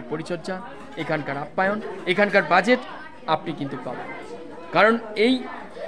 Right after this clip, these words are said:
যেভাবে দেখছেন, যেভাবে ছেলেমেয়েরা এখানে মানুষ হচ্ছে, এই খরচায় আপনি যদি সমতলে চান মোটামুটি দু লাখ টাকা বাজেট হবে সারা বছর। আর এখানে কিন্তু সেটা আশি থেকে নব্বই হাজার টাকার মধ্যে কমপ্লিট হয়ে যাবে। টাকাটা আবার একসঙ্গে দেওয়া নয়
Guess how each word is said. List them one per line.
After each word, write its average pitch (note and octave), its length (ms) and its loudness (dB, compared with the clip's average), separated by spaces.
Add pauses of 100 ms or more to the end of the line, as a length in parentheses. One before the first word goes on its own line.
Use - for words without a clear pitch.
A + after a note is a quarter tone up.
যেভাবে A3+ 340 6
দেখছেন, G#3+ 380 2 (600)
যেভাবে A#3 320 8
ছেলেমেয়েরা A3 420 2
এখানে G#3+ 180 0
মানুষ A#3 300 2
হচ্ছে, F3 260 -2 (420)
এই A#3 140 6
খরচায় A3+ 420 2
আপনি G3+ 240 0
যদি G#3 180 -4
সমতলে G3 460 0
চান A3 240 4 (540)
মোটামুটি G3+ 400 2
দু F3 140 -6
লাখ G3 220 4
টাকা F3+ 180 0
বাজেট E3 280 0
হবে D#3+ 140 0
সারা D#3 220 0
বছর। C#3 220 -2 (580)
আর D#3+ 120 4
এখানে G3 260 2
কিন্তু E3 280 -4 (340)
সেটা E3 320 -2 (420)
আশি E3+ 240 0
থেকে E3 180 -2
নব্বই E3 240 -2
হাজার F3 200 -2
টাকার E3 160 -2
মধ্যে D3 240 -4 (360)
কমপ্লিট E3 320 -2
হয়ে C#3 100 -2
যাবে। C#3+ 180 -8 (920)
টাকাটা F3 320 2
আবার F3+ 180 6
একসঙ্গে F3+ 340 0
দেওয়া F#3+ 200 8
নয় F3+ 180 4